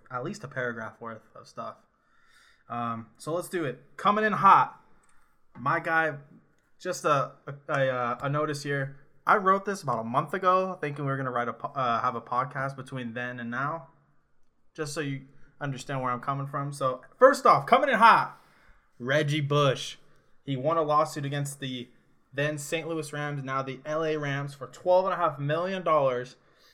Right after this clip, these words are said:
because he suffered an injury while playing for the Niners. He tore his meniscus slipping on exposed concrete at their old stadium. Uh, who doesn't like a free twelve and a half million dollars for slipping? I know I would. Um, so,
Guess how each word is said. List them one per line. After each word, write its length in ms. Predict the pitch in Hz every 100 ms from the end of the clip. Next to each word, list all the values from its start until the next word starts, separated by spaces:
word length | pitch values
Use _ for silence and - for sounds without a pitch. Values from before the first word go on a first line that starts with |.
| -
because 300 | 139 147 143
he 100 | 190
suffered 400 | - 185 180 160
an 100 | 143
injury 280 | 170 160 135
while 280 | 127 156
playing 340 | 180 185 180 160
for 180 | - 180
the 80 |
Niners. 400 | 185 165 151 143
He 80 | 143
tore 240 | - 175 175
his 80 |
meniscus 600 | 160 156 156 - 151 143 - _ _ _ -
slipping 580 | - - 196 196 190 175
on 220 | 156 143
exposed 600 | 135 - - 185 180 -
concrete 440 | 170 170 147 160
at 100 | 139
their 120 | 143
old 220 | 123 151 143
stadium. 640 | - 151 151 156 156 143 - _ _ _ _ _ _ _ _ -
Uh, 60 | 143
who 180 | 202 233
doesn't 240 | 202 202
like 160 | 165 139
a 60 |
free 260 | - 160 156
twelve 300 | 143 151 147
and 80 | 139
a 20 |
half 160 | 135
million 300 | 135 127 127
dollars 240 | 117 117 117
for 120 | 131
slipping? 520 | - - 123 110 110 - -
I 100 | 135
know 140 | 139
I 140 | 127 127
would. 240 | 113 - - - _ _ -
Um, 420 | 127 120 113 110 _ - -
so, 360 | - 120 113